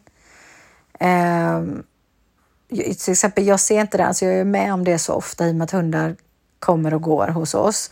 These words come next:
Och det blir så med varenda boatcampare också för den, för den delen. Alltså hundar som är hos oss för rehabilitering. Eh, och de tillhör den kategorin som kanske inte har varit omplacerade eller så, men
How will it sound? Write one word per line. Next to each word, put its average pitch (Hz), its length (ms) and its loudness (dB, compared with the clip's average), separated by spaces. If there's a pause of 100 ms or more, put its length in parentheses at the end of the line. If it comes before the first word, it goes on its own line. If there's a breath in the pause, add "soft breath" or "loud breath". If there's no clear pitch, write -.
(240 loud breath)
Och - 240 -6
det 180 80 0
blir 190 320 2
så 175 260 2
med 170 180 0
varenda 165 760 2
boatcampare 160 840 0
också - 260 -4
för 185 120 -2
den, 175 240 0
för - 120 -4
den 170 160 -2
delen. 160 320 -2
Alltså 170 200 -4
hundar 165 240 -2
som 165 240 -4
är - 180 -4 (640 loud breath)
hos 180 120 -2
oss 175 140 2
för - 300 -2
rehabilitering. 175 1120 2 (480 soft breath)
Eh, 185 340 4
och 190 200 0
de 202 320 2
tillhör 196 360 2
den 175 380 0 (220)
kategorin 170 720 0
som 165 240 0
kanske 170 220 -2
inte 220 120 -2
har - 20 0
varit 190 160 2
omplacerade 165 540 0
eller 190 160 -2
så, 190 220 4
men 165 200 -2